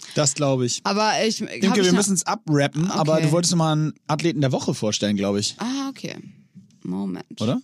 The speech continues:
Speaker 1: Ich meine, wir haben jetzt nämlich schon wieder die Stunde hier locker geknackt.
Speaker 2: Ja, Athlet der Woche, genau. Da hab ich, ähm, ja, also eigentlich darf ich das nicht machen, weil ich der Person, hab ich, die nominiert wurde, hab ich das schon per WhatsApp geschickt, weil ich dachte, „Hey, guck mal, wie süß, du wurdest grad nominiert.“ Und er meinte so,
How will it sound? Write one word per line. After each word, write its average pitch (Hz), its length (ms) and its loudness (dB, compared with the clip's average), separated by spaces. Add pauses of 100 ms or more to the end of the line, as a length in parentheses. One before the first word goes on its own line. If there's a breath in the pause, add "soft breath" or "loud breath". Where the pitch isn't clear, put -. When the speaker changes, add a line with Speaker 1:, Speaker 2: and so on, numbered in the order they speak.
Speaker 1:
Ich - 100 -10
meine, 120 160 2
wir 120 80 0
haben 127 120 0
jetzt 120 240 -2
nämlich 123 200 0
schon 120 200 -2
wieder 117 120 -4
die 113 160 -2
Stunde 135 460 0
hier 117 180 0
locker 120 320 -2
geknackt. 113 920 -2
Speaker 2:
Ja, 185 300 0
Athlet 190 300 -2
der 202 100 0
Woche, 185 220 -4
genau. 180 320 0
Da 175 200 0
hab 190 140 -4
ich, 196 240 -6
ähm, 175 600 -2 (760 loud breath)
ja, 180 140 0
also 170 220 0
eigentlich 202 260 0
darf 214 220 -2
ich 214 60 -6
das 175 180 -4
nicht 180 120 2
machen, 196 300 0
weil 170 140 -2
ich - 140 -2
der 180 140 -2
Person, 185 380 -2
hab 196 140 -2
ich, 190 80 -8 (180)
die 170 220 0
nominiert 185 480 0
wurde, 170 160 -2
hab 175 80 -2
ich 175 60 -8
das 175 180 -2
schon 170 260 0
per 165 240 -2
WhatsApp 196 320 -4
geschickt, 165 340 -2
weil 165 120 -2
ich 160 80 -6
dachte, 170 240 -6
„Hey, 170 160 -2
guck 175 120 -10
mal, 170 160 -2
wie 160 80 -4
süß, 175 280 -6
du 147 100 -12
wurdest 160 240 -8
grad 160 140 -8
nominiert.“ 170 480 -2
Und 170 160 -4
er 165 100 0
meinte 165 240 -4
so, 165 180 -4